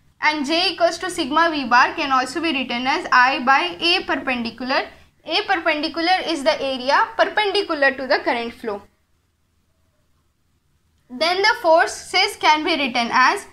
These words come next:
F will be equal to, we know F is equal to Q V cross B.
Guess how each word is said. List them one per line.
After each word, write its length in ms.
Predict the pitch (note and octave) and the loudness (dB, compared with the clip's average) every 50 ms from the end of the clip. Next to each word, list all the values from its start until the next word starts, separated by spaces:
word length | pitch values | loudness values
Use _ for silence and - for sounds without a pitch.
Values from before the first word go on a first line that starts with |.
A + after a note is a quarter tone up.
| - - _ _ _ _ _ _ - - | -20 -20 _ _ _ _ _ _ -2 0
F 260 | D#4 F4 - - - | 0 0 0 -2 -4
will 220 | C#4+ E4 D#4+ D#4 | -2 -2 -2 0
be 140 | C#4 E4 D#4+ D#4 D4+ D4+ | 0 -2 -2 0 -2 -4
equal 400 | D4 - - C#4+ C4+ A#3+ A#3+ A#3 - | -4 -4 -2 0 0 0 -2 -4 -8
to, 360 | C#4 C#4+ F4 G#4+ G#4+ - - _ _ _ _ _ _ _ _ _ _ _ - | -4 -4 -4 -4 -4 -8 -20 _ _ _ _ _ _ _ _ _ _ _ -6
we 160 | C4 D#4 E4+ | -2 0 2
know 160 | E4+ F4 F#4+ D#4 | 4 4 4 4
F 200 | - C#4 D#4+ D#4+ | 4 2 0 0
is 180 | - E4+ E4+ D4+ | -4 -4 -4 -2
equal 400 | D#4+ D4+ C#4 C#4+ D#4 D4 D4 C4 | -2 -4 -4 -2 0 0 0 0
to 160 | D4 F4+ F4 - | -4 -6 -6 -6
Q 360 | - D#4 D#4+ F#4 B4+ C5 - - - - - - - | -4 -4 -2 -2 -2 -4 -6 -12 -20 -20 -20 -16 -8
V 300 | C4+ C4 E4 E4+ F4 F4 | -4 0 0 0 0 0
cross 420 | E4+ D#4 C4 C4+ C#4+ E4+ - - - - C4+ B3 A#3 | 0 2 4 4 4 4 2 -2 -12 -10 -8 -6 -4
B. 240 | C4 G3+ - - | -6 -6 -8 -14